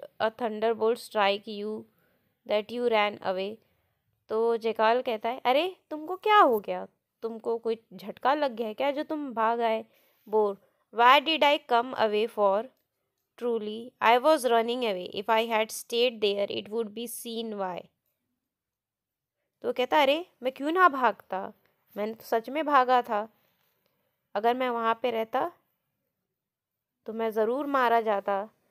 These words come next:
जकाल, "If you had stopped, he wouldn't eat you. Are you a person afraid to have the sovereignty bestowed on you?" तो जकाल कहता है कि, "अरे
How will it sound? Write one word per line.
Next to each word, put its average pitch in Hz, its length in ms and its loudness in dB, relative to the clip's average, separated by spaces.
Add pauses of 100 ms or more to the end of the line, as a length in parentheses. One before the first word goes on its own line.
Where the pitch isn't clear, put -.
(220)
जकाल, 208 440 0
"If 247 140 -6
you 320 220 -4
had 269 240 4
stopped, 220 460 2
he 233 220 -4
wouldn't 226 420 -2
eat 202 220 -8
you. 185 160 -6 (560)
Are 226 180 6
you 285 200 2
a - 100 -12
person 220 320 2 (120)
afraid 233 280 -2
to 247 100 -2
have 214 240 0 (360)
the 240 140 -4
sovereignty 226 800 -2 (640)
bestowed 226 520 2
on 226 220 0
you?" 233 260 -8 (1040)
तो 233 60 -4
जकाल 214 400 2
कहता 208 260 -4
है 226 200 -2 (920)
कि, - 60 -2
"अरे 370 220 6